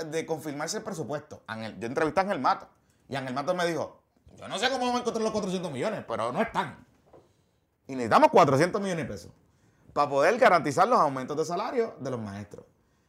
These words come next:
Ahora, este secretario, con la legislatura, lograron convencer a la Junta que los fondos federales le dan por lo menos un año fiscal más, hasta el veinte veinti,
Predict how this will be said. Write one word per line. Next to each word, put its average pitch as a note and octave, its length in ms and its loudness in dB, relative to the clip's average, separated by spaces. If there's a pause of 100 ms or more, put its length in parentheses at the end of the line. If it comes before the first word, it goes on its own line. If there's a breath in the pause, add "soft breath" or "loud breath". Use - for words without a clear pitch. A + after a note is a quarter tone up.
(420)
Ahora, D#3+ 800 0 (420)
este G#2+ 260 -8
secretario, D#3+ 800 2
con G#2+ 160 -8
la G2 80 -6
legislatura, G#2+ 680 -2
lograron G#2 360 -10
convencer G#2+ 360 -10
a A2+ 40 -8
la A2+ 100 -8
Junta F3 340 -6
que - 80 -10
los G#2 120 -8
fondos G2+ 200 -10
federales C#3+ 360 0
le C3+ 140 0
dan F#3+ 260 -2 (240 soft breath)
por A2+ 120 -4
lo A2+ 60 -4
menos A#3+ 260 -4
un B2 200 -8
año C3+ 220 -8
fiscal D3+ 400 -6
más, G2+ 200 -10 (300 soft breath)
hasta G#2+ 220 -8
el G2 60 -8
veinte D#3 720 -2
veinti, A2 1120 -8